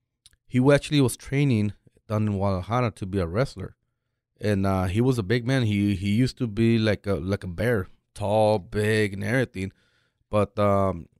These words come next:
he crossed the border to get a better future for us and everything. But he got sick, um, and he got diabetes after that. Uh, his whole body changed and the whole life changed. So I guess that's why it kinda grew up for us with the lucha libre from him, 'cause he wanted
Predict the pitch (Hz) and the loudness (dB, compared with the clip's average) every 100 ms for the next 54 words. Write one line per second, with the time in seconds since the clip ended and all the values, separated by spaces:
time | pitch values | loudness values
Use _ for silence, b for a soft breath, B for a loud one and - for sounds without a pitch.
0 | - - 113 123 131 131 127 123 - 131 | -20 -10 -2 0 2 2 2 -2 -4 -6
1 | 131 139 117 123 123 123 123 117 117 107 | -4 -4 0 4 4 4 2 0 -4 -2
2 | 107 92 107 110 - 120 - 120 123 117 | -2 -2 -2 -2 -6 -10 -10 -6 -4 -4
3 | 107 104 104 117 110 101 95 113 117 - | -4 -4 -4 -4 -4 -4 -4 -4 -6 -6
4 | - 123 120 - 104 98 90 - _ _ | -4 -4 -6 -8 -4 -2 -4 -12 _ _
5 | _ _ _ - 98 113 104 98 87 92 | _ _ _ -10 -4 -2 0 -2 -2 -4
6 | 104 127 123 - - 98 117 117 113 - | -2 -4 -4 -10 -8 -2 0 0 -2 -6
7 | 101 98 98 - - 95 110 113 90 110 | -4 -2 -2 -8 -12 -4 0 0 0 -2
8 | 123 - 101 98 98 101 101 87 110 123 | -2 -2 -8 -8 -8 -4 -4 -4 -4 -6
9 | - 95 92 - 95 90 87 - _ _ | -8 -14 -14 -12 -8 -8 -8 -14 _ _
10 | _ - 101 104 107 - - 101 110 - | _ -10 -6 -2 -2 -4 -12 -6 -6 -4
11 | 120 104 - 110 104 107 - 107 101 101 | -4 -4 -6 -6 -2 -2 0 -2 -2 -6
12 | 95 95 104 101 110 135 165 - 104 104 | -8 -8 -8 -6 -4 -4 -6 -8 -6 -2
13 | 127 175 _ 107 98 110 95 107 | -2 -4 _ -14 -6 -4 -4 -4